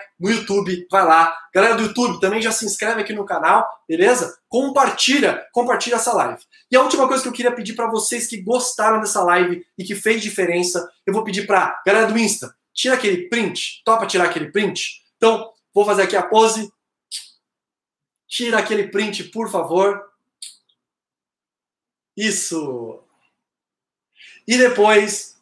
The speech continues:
posta esse print nos stories e me marca. Fala assim, "Galera, vai lá e assiste." O que que eu vou pedir? Quando você marcar, escreve alguma coisa que você mais gostou dessa nossa live de hoje,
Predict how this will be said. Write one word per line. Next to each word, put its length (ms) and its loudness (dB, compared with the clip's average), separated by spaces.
posta 640 2
esse 320 -6
print 600 -4
nos 140 -4
stories 760 0
e 60 -2
me 120 0
marca. 440 2
Fala 160 2
assim, 280 -4
"Galera, 380 0
vai 120 4
lá 140 4
e 40 2
assiste." 680 -8
O 40 -20
que 100 -8
que 80 -4
eu 60 -2
vou 100 0
pedir? 240 -6
Quando 160 -4
você 200 -2
marcar, 680 0
escreve 300 2
alguma 240 2
coisa 220 0
que 60 -6
você 260 -2
mais 340 0
gostou 720 -2
dessa 240 0
nossa 220 -2
live 220 0
de 140 -8
hoje, 300 -10